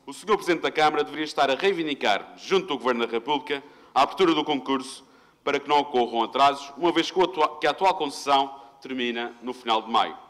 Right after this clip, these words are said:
Mas quando se trabalha para a fotografia, não se pode realmente pedir mais. Não sabem, nem querem fazer melhor.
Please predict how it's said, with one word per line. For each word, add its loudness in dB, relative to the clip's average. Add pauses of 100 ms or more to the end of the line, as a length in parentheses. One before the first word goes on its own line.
(760)
Mas -8
quando 4
se -10
trabalha 4
para 2
a 4
fotografia, -2 (120)
não 0
se -12
pode 2
realmente 0
pedir -2
mais. 2 (560)
Não 0
sabem, 2 (160)
nem -4
querem 0
fazer -8
melhor. -2